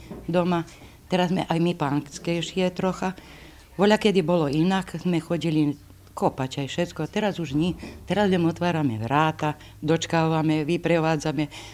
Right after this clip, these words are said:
Teraz je to aj ukláňujeme po dvore, čo už ke hnoj sa, alebo čo. A voľa kedy sme to inak robili, voľa kedy sme išli ráno čas a mali sme nádničiarov a schystať my si všetko. A zás som stihla aj do spolku.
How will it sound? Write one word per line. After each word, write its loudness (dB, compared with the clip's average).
Teraz 4
je 4
to 2
aj 4
ukláňujeme 2
po 0
dvore, 0
čo 2
už -4
ke 0
hnoj 4
sa, -2
alebo -4
čo. -4
A 2
voľa 2
kedy -4
sme 0
to -2
inak -2
robili, -6
voľa -4
kedy -6
sme 2
išli -6
ráno 2
čas -4
a -2
mali -2
sme 2
nádničiarov -2
a -6
schystať -4
my 0
si -6
všetko. -8
A 6
zás 6
som 4
stihla -2
aj -4
do -6
spolku. -10